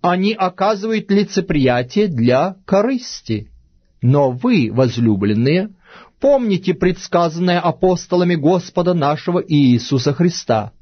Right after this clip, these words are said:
Они говорили вам, что в последнее время появятся ругатели, поступающие по своим нечестивым похотям. Это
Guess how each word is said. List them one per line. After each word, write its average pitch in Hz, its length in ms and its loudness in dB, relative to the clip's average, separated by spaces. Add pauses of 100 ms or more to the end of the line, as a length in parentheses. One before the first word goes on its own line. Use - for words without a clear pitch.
(1400)
Они 160 280 0
говорили 160 480 2
вам, 101 440 -4 (320)
что - 260 -2
в 147 80 -6
последнее 190 760 0
время 185 380 2
появятся 156 760 -2
ругатели, 175 880 -2 (340)
поступающие 196 920 0
по 196 180 -2
своим 185 520 0
нечестивым 202 760 0
похотям. 110 760 -4 (380)
Это 220 540 0